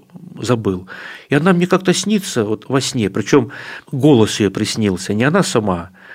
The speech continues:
не было никакого облика, а вот голос её как бы по телефону ночью, вот во сне, телефонный звонок. И она мне говорит: «Лёша», начинает рассказывать про свою новую квартиру какую-то, да,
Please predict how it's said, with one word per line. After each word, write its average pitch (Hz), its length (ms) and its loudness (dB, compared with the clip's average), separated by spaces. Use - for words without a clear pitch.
не 123 180 2
было 98 180 0
никакого 98 720 0
облика, 120 460 0
а 101 80 -2
вот 104 180 0
голос 131 460 2
её 127 260 4
как 147 140 -4
бы 165 80 2
по 175 120 2
телефону 175 720 2
ночью, 98 680 0
вот - 160 -10
во 104 100 2
сне, 175 480 2
телефонный 131 480 2
звонок. 95 600 0
И - 100 -2
она 117 220 2
мне 113 80 0
говорит: 113 160 0
«Лёша», 160 680 4
начинает 127 440 0
рассказывать 151 640 2
про 127 80 2
свою 127 180 4
новую 127 280 6
квартиру 143 640 0
какую-то, 117 540 2
да, 131 180 0